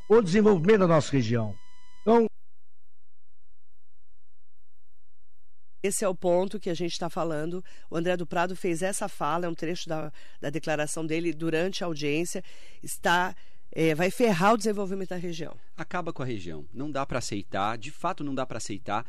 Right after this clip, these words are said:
Speaker 3: E assim, a gente tem que, é, entender esse contexto,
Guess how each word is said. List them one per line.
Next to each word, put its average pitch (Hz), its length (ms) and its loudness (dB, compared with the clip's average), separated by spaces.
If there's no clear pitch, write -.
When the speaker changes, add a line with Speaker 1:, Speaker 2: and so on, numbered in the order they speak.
Speaker 3:
E 139 100 -2
assim, 135 340 -2
a - 80 -2
gente 156 220 -4
tem 185 140 -4
que, - 120 -8
é, 113 240 -2
entender 127 640 -2
esse 117 280 -4
contexto, 120 680 -4